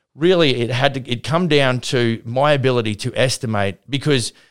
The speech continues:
this is, this is what I'd say. I did a basics in estimating course,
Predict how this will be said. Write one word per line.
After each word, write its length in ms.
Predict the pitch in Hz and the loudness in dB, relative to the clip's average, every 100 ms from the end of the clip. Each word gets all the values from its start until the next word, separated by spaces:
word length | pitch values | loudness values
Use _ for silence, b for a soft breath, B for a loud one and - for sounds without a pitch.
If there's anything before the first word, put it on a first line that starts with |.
| b - | b -6
this 140 | 170 | -4
is, 140 | 160 | -4
this 160 | 135 160 | -2 -2
is 100 | 160 | 0
what 100 | 170 | 2
I'd 140 | 139 | 2
say. 160 | - 120 | 2 0
I 120 | 110 | 0
did 120 | 185 | 0
a 60 | 180 | -2
basics 480 | 113 123 123 135 123 | 2 2 2 -2 -2
in 40 | |
estimating 520 | 110 - 117 113 110 | -2 -4 -4 -4 -4
course, 480 | 107 117 117 113 165 | -4 0 0 0 -8